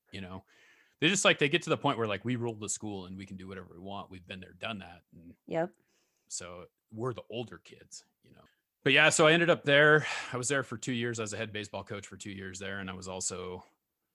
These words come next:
Speaker 1: a P E teacher, and I wanted to teach at a high school. And both years I was there, I, I applied for other jobs, uh, 'cause P E teacher is a really hard job to get out of all of them. Like, everyone needs an English teacher, everyone needs a math teacher, and they need four or five of them. But,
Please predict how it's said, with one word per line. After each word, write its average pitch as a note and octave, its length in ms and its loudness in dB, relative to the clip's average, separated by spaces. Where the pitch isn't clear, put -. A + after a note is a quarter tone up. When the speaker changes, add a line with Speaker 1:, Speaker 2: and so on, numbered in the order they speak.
Speaker 1:
a - 60 -20
P A2+ 180 0
E - 20 0
teacher, F#2+ 380 -6
and G2 100 -4
I F#2+ 60 -4
wanted G2+ 260 -6
to F#2 60 -12
teach G2 240 -10
at - 80 -10
a - 40 -12
high F#2 140 -8
school. F#2 420 -10
And F#2 200 -12
both C3 220 0
years A2+ 220 -2
I G2 60 -4
was F#2+ 120 -8
there, F#2+ 380 -8
I, F2+ 100 -10
I F2 40 -14
applied F#2+ 400 -6
for - 100 -10
other F#2 160 -12
jobs, F2+ 600 -8
uh, F2 220 -12
'cause G#2 140 -8
P F3+ 180 -4
E C3 40 -6
teacher G2 500 -6
is F2+ 260 -6
a G2 120 -4
really G2+ 260 -8
hard F#2 200 -10
job F#2 220 -14
to F2+ 60 -20
get F#2 280 -14
out F#2 80 -8
of F#2 100 -10
all F2+ 160 -6
of F2 60 -12
them. E2+ 60 -14
Like, E2+ 180 -10
everyone A#2 240 0
needs G2 160 -10
an F2 60 -12
English F2+ 280 -14
teacher, F#2+ 260 -12
everyone F#2 220 -12
needs F2+ 160 -16
a - 20 -18
math F#2 220 -12
teacher, F#2+ 260 -10
and F2+ 100 -14
they F#2+ 60 -12
need G2 220 -8
four G#2 180 -8
or - 40 -14
five G2+ 320 -4
of E2+ 120 -18
them. D#2 180 -20
But, F#2 140 -12